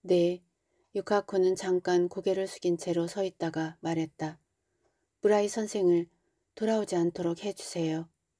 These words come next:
무라이는 오게 될지도 모른다. 반사적으로 무라이의 복귀가 게이조에게도 피할 수 없을 것 같은 생각이 들었다.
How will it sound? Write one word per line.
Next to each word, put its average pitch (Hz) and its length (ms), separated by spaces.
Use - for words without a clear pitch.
무라이는 165 640
오게 185 260
될지도 160 420
모른다. 170 560
반사적으로 180 840
무라이의 185 400
복귀가 165 560
게이조에게도 175 920
피할 202 240
수 196 140
없을 175 220
것 165 180
같은 165 480
생각이 185 440
들었다. 160 540